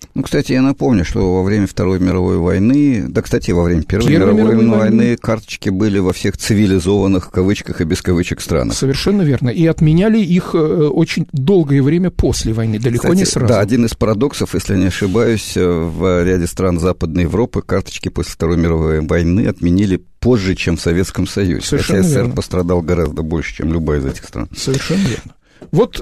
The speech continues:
Speaker 1: Да,
Speaker 2: э,
Speaker 1: вернемся к нэпу.
Speaker 2: э, значит, нэп вводит свободу торговли,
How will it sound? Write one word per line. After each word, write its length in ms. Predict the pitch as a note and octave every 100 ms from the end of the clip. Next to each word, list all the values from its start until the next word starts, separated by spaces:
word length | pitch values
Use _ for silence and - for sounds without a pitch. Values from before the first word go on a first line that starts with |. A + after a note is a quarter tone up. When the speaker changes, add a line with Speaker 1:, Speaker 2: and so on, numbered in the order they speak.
| -
Speaker 1:
Да, 220 | - G#2+
Speaker 2:
э, 60 | E2+
Speaker 1:
вернемся 380 | A#2 C3 -
к 80 | -
нэпу. 280 | A2+ D#2+ C2 - - - -
Speaker 2:
э, 280 | D3 C#3 B2
значит, 420 | D#3 D3+ D3+ - - - _ _ _ _ _ _ _ _ _ _ _
нэп 320 | E3 F3 - -
вводит 440 | D3 C#3+ E3+ B3
свободу 360 | - C3+ C#3 F3+
торговли, 460 | E3 A2 G#2+ -